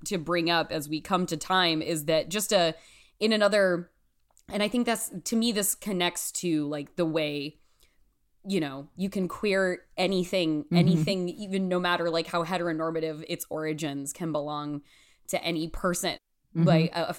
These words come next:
Speaker 1: a friend of mine loved the I Know What You Did Last Summer T V show, and we
Speaker 2: Mm.
Speaker 1: are convinced that every fiber of that show is gay into its
Speaker 2: Yeah.
Speaker 1: very D N A.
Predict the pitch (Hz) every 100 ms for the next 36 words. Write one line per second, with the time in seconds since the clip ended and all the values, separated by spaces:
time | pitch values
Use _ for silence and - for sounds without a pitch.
0 | - 165 185 175 170 160 151 160 151 156
1 | 165 165 160 160 156 165 151 151 - 156
2 | 147 143 160 147 175 - 131 98 - 185
3 | 175 180 190 190 131 185 180 190 165 156
4 | - 175 202 185 180 - 185 196 175 143
5 | 139 151 - - 147 147 180 156 135 -
6 | 160 143 143 - 196 190 202 185 175 170
7 | 165 170 170 165 165 247 220 135 170